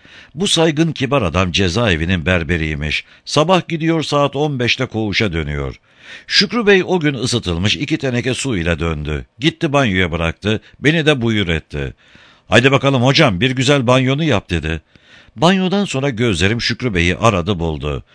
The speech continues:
Kazım Ağa ile volta atıyorlar. Yanlarına yaklaştım, selam verdim. Beni şöyle bir süzdü. "Hah, şöyle hocam, rahat ol ki voltayı kıvrak atalım." dedi. "Devamlı af var," diyorlar ama af sözü hapishanede hiç eksik olmaz.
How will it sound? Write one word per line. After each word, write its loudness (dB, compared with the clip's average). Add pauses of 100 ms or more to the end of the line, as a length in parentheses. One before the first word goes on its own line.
(280)
Kazım 2
Ağa 2
ile 2
volta -2
atıyorlar. -4
Yanlarına -2
yaklaştım, -2
selam -2
verdim. -6 (560)
Beni 4
şöyle 4
bir 2
süzdü. -2 (460)
"Hah, 4
şöyle 2
hocam, 0
rahat 2
ol 2
ki -2
voltayı 0
kıvrak -2
atalım." -2
dedi. -2 (680)
"Devamlı 4
af 0
var," 4
diyorlar 2
ama 0
af 2
sözü -2
hapishanede -2
hiç 0
eksik -2
olmaz. 0